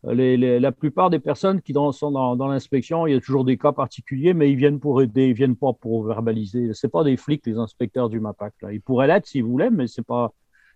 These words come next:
ils se sentent pas dans ce rôle-là. Eux, ils viennent pour aider les artisans. Ils ont des connaissances au niveau des, de la conservation, des manipulations, des choses comme ça. Donc, ils ve-, ils veulent aider les gens. Donc, faut, faut les prendre comme ça.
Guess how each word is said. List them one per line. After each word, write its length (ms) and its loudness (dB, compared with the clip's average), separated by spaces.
ils 100 -4
se 60 -14
sentent 240 -2
pas 120 0
dans 140 0
ce 160 -8
rôle-là. 340 2
Eux, 220 4
ils 80 0
viennent 320 0
pour 220 2
aider 200 6
les 140 2
artisans. 520 0
Ils 140 0
ont 80 4
des 140 0
connaissances 640 0
au 60 0
niveau 360 0
des, 140 0
de 40 -14
la 80 -2
conservation, 720 -2
des 80 2
manipulations, 800 0
des 100 -4
choses 220 -10
comme 160 -6
ça. 160 -6
Donc, 240 -6
ils 100 -2
ve-, 160 -4
ils 100 -4
veulent 360 0
aider 260 0
les 100 -2
gens. 220 -6
Donc, 160 -4
faut, 240 -2
faut 140 -6
les 100 0
prendre 260 0
comme 200 4
ça. 180 -10